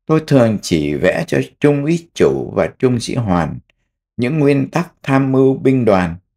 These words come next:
Nhân dịp này mà Trung sĩ Hoàn có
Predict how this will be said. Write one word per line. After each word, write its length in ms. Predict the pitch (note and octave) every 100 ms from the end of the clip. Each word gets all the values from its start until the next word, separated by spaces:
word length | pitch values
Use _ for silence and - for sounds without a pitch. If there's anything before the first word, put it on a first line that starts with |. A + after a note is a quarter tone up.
| _
Nhân 300 | - C3+ B2
dịp 220 | F2+ F2+ -
này 340 | - F2 E2
mà 280 | D2+ E2 E2 -
Trung 160 | A#2
sĩ 160 | A2 -
Hoàn 400 | A#2 F#2 D#2+ C#2 _ _ _ _ _
có 80 | -